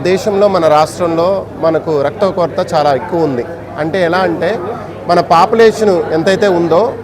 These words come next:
ఆ పాపులేషన్కు వన్ పర్సెంట్ సరిపడా రక్తం ఉండాలి. అయితే ఇలాంటి రక్తదాతలు ముందుకు రావడం వలన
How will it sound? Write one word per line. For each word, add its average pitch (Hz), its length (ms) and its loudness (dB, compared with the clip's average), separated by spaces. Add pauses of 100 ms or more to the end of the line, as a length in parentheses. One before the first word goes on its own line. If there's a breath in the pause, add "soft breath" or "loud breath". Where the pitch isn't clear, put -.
ఆ 160 100 4
పాపులేషన్కు 202 720 0
వన్ 180 260 2
పర్సెంట్ 175 680 0
సరిపడా 196 720 2
రక్తం 190 280 -2
ఉండాలి. 151 360 2 (640)
అయితే 226 420 4 (360)
ఇలాంటి 180 680 4
రక్తదాతలు 214 540 2
ముందుకు 190 300 0
రావడం 165 320 4
వలన 160 440 2